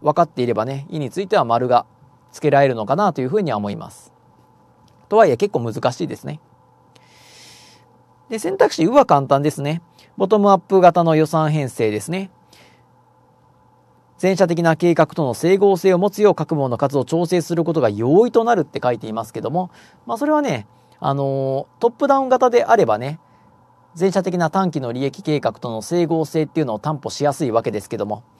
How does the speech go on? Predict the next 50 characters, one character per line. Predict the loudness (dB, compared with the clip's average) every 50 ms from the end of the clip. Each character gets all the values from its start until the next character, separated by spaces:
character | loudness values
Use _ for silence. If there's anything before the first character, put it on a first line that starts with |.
| -20 -20 _ _ _ -8
ボ | -6 -2
ト | -2 2
ム | 2 2
ア |
ッ | 0
プ | 0 -2 -4
の | -2 -2
場 | 0 2 2
合 | 0
っ | 0
て | -2 -8 -8
い |
う | -6
の | -4
は | -4 -4
ど | -4
う | -4
し |
て | -4 -6
も | -4
予 | -4 -4 -4
算 | -2 -2 -4 -4
ス | -4 -2 0
ラ | 0 0
ッ | 0
ク | -2 -8 -8
っ |
て | -8 -6 -8
い |
う | -6
の | -4
が | -4 -4 -4
混 | -6 -8 -8 -6
入 | -6 -8 -8
す | -8 -8 -8
る | -8 -8 -6
結 | -6 -8 -8 -6
果 | -8 -6
と | -6 -6
し | -6
て、 | -6 -8 -8 -8 _ _ _ _ _ _ _ -8
ま | -2
あ、 |
短 | 0 0 0 0
期 | -2 -4
の | -6 -6
利 | -6 -4
益 | -6 -6 -6 -4
計 | -6 -4 -4
画、 | -4 -6 -8 -8 -12 -12